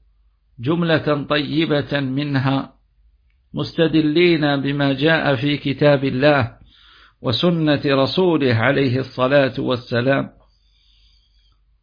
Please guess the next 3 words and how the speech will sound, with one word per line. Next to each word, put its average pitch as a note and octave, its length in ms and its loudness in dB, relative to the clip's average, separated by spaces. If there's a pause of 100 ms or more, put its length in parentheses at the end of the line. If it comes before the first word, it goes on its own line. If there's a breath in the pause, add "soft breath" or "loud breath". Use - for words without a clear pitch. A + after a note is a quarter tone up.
(340)
أول G3 320 6
هذه E3+ 760 6
الأسباب D#3+ 720 0